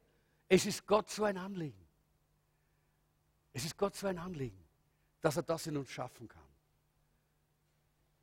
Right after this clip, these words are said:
Alles, was er von uns möchte wiederum, ist diese Entscheidung. Diese radikale Entscheidung, die Josef dort im Brunnen getroffen hat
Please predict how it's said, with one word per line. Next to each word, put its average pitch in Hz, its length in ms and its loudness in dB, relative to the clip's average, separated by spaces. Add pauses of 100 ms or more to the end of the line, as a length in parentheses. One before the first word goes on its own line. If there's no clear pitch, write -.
(460)
Alles, - 680 8 (680)
was 135 220 6
er 135 60 0
von 131 200 -2
uns 202 240 0
möchte 117 420 -2
wiederum, 95 320 -6 (420)
ist - 160 -10
diese 120 200 -8
Entscheidung. 101 420 -10 (960)
Diese 175 260 6
radikale 262 600 12
Entscheidung, 220 500 12
die 185 160 2
Josef 233 440 10
dort 208 320 12 (640)
im 202 140 10
Brunnen 156 540 4
getroffen 98 540 -8
hat - 80 -20